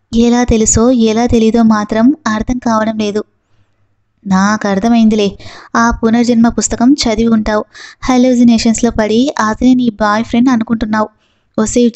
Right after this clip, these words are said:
చైతన్య, నా మాట విను. నీ సబ్జెక్ట్ ఏమిటి?" "లా. దానిలో ఏడవకుండా ఈ పారాసైకాలజీలోకి దిగావా?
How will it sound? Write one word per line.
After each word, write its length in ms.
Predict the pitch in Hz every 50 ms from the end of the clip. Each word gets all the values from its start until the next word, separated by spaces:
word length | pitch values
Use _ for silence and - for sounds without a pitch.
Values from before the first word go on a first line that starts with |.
| -
చైతన్య, 500 | 220 214 220 - 233 226 226 226 208 202 202 - - - _ _ -
నా 200 | 208 214 214 214
మాట 280 | 208 202 208 214 220 254
విను. 380 | 233 233 226 226 240 269 311 320 - - - - _ _ -
నీ 180 | 214 220 226 214
సబ్జెక్ట్ 560 | - - 220 202 190 - - 247 247 - 247
ఏమిటి?" 520 | 240 240 233 240 240 247 269 302 339 - _ _ _ _ _ - 214
"లా. 300 | 202 208 214 220 226 - - _ - - - _ - 202
దానిలో 440 | 196 196 196 196 220 233 240 247
ఏడవకుండా 760 | 240 226 214 214 214 226 233 226 233 220 208 208 214 240 277 320 - - - - _ _ - 277
ఈ 140 | 269 277
పారాసైకాలజీలోకి 1120 | 262 - - 226 214 220 226 247 247 - - 233 226 226 233 226 226 220 226 220 220 - 240
దిగావా? 500 | 220 214 202 214 208 202 208 220 262